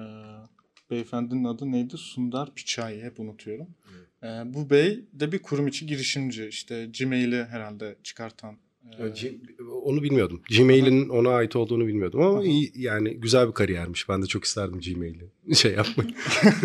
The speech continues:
Speaker 1: E, sonrasında zaten böyle çok hızlı yükseliyor. Hatta sanırım Samsung'un C E O'su da öyle.
Speaker 2: Hı hı.
Speaker 1: E, işte üç M'in post-it hikayesi falan var ama diğer tarafta da şöyle dramatik bir hikaye var.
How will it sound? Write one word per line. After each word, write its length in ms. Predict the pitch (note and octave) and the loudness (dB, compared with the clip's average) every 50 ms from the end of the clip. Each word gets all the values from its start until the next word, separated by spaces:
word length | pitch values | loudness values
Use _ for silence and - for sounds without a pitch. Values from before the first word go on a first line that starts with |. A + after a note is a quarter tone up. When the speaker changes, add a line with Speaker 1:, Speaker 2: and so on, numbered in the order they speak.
| E3 - - - - C#4+ - _ - - B3+ A#3+ - - - _ _ - D3 | -2 -2 -2 -6 -6 -6 -8 _ -10 -8 -6 -6 -8 -10 -16 _ _ -10 -6
Speaker 1:
E, 600 | C3+ C3 B2+ B2 B2 B2 B2 B2 B2 B2 B2+ - - _ _ _ _ _ _ _ _ | -4 -2 -2 -2 -2 -2 -2 -2 -2 -2 -4 -6 -8 _ _ _ _ _ _ _ _
sonrasında 680 | - - - - D3+ D3+ D3+ D#3 D3 D3+ D#3+ D#3+ D3 D3+ | -16 -8 -2 2 2 4 6 4 4 4 4 4 4 4
zaten 500 | C#3+ C#3 B2 B2 - - B2 A#2 A2 G#2+ | 4 4 2 2 2 -2 -6 -6 -6 -6
böyle 180 | A2+ A2 A2+ | -6 -6 -8
çok 240 | G#2+ - B2 A2+ - | -8 -8 -8 -10 -10
hızlı 200 | A#2+ A2+ A2 A#2 | -12 -16 -14 -12
yükseliyor. 400 | A2+ A2 - - - A#2 A2+ A#2+ | -14 -12 -12 -10 -10 -8 -6 -6
Hatta 280 | B2+ B2 - - C3+ C3 | -6 -6 -6 -4 -4 -4
sanırım 360 | - - C#3+ C#3+ C3+ C#3 C#3+ | -2 -2 -2 -2 -2 -2 -4
Samsung'un 640 | C3+ - C3+ C3 B2+ B2+ - C#3+ C3+ C3 C3+ C3+ C3+ | -6 -6 -6 -6 -6 -6 -6 -4 -4 -2 -4 -4 -4
C 200 | - - - C3+ | -4 -4 -2 -2
E 20 | |
O'su 200 | B2+ B2+ - B2+ | -2 -2 -4 -6
da 60 | B2 | -4
öyle. 300 | A2+ G2+ F#2+ G2+ B2 D#3 - _ _ _ _ _ _ _ _ _ _ - | -4 -4 -4 -6 -12 -14 -16 _ _ _ _ _ _ _ _ _ _ -4
Speaker 2:
Hı 40 | G#2+ G2 | -4 -2
hı. 100 | F2 G#2 | -2 -2
Speaker 1:
E, 640 | B2 B2+ B2 B2 A#2+ B2 A#2+ B2 B2 B2 B2 A#2+ - | -2 -2 -4 -4 -4 -4 -4 -4 -4 -4 -6 -6 -8
işte 480 | - - - - - C3+ B2+ B2+ B2 - _ _ _ _ _ _ _ _ _ _ - | -10 -10 -6 -2 0 0 0 0 -4 -6 _ _ _ _ _ _ _ _ _ _ -12
üç 180 | D3 - - | -6 -2 0
M'in 340 | D3+ C#3+ C#3 C#3 C#3 C#3 C3 | 0 2 2 2 2 0 0
post-it 480 | - - C3+ C3 - - C3+ B2 - - | -2 -4 -4 -4 -4 -10 -12 -10 -10 -10
hikayesi 460 | B2 - C3 B2 A#2+ A#2+ - - - | -8 -6 -4 -2 -2 -2 -4 -6 -4
falan 260 | - C#3 C#3 B2+ A#2 | -2 -2 0 0 2
var 100 | A#2+ E3 | 2 2
ama 220 | A3 G3+ D#3 C#3 | 2 2 2 2
diğer 260 | B2 D3 D#3 F3 E3+ F3 | 2 2 2 2 2 0
tarafta 320 | D3+ C3+ B2 - - F#3+ | -2 -4 -4 -4 -6 -6
da 40 | G3 | -6
şöyle 360 | - - - D3+ D3 C#3+ C3 | -6 -4 -2 0 0 0 0
dramatik 480 | B2 A#2 A#2 A2 A2 G#2+ - - _ - | -2 -2 -4 -4 -8 -10 -14 -16 _ -16
bir 60 | A2 | -16
hikaye 400 | G#2+ - - A#2 A2 G#2+ A2 B2+ | -16 -14 -12 -12 -12 -10 -10 -8
var. 200 | E3 G3+ G3+ | -8 -8 -8